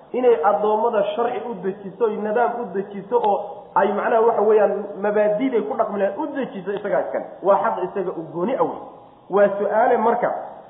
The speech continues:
ma cid Ilaahay wax la wadaagto oo wuxuusan Ilaahay idmin oo sharci kala ah u dejisay iyagu leeyihiin? Waa su'aal macnaheedu yahay diiddo iyo inkirid lagu inkirayo, say ku dhici kartaa weeye arrintaa iyada macna. Ilaahay ma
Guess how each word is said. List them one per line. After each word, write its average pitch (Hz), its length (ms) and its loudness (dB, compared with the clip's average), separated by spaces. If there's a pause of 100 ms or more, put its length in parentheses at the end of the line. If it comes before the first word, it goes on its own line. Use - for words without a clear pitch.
(120)
ma 202 240 0
cid 247 200 -6
Ilaahay 233 340 2
wax 214 200 0
la 226 180 2
wadaagto 214 560 4 (100)
oo 202 200 2 (180)
wuxuusan 214 540 -4
Ilaahay 208 380 2 (100)
idmin 196 460 -6 (340)
oo 196 140 4
sharci 226 380 0 (140)
kala 226 160 4
ah - 200 2
u 269 100 -6
dejisay 233 460 -4
iyagu 196 180 -4
leeyihiin? 185 460 -6 (600)
Waa 139 220 0
su'aal 180 320 2 (800)
macnaheedu 208 560 2
yahay 196 240 2 (140)
diiddo 202 380 -2
iyo 214 220 -2
inkirid 214 460 -6
lagu 226 260 -2
inkirayo, 220 500 -2 (520)
say 285 240 4
ku 302 80 2
dhici 254 200 0
kartaa 214 260 0
weeye 185 180 4
arrintaa 170 320 0
iyada 131 200 -2
macna. 113 220 -8 (340)
Ilaahay 226 320 4
ma 233 140 4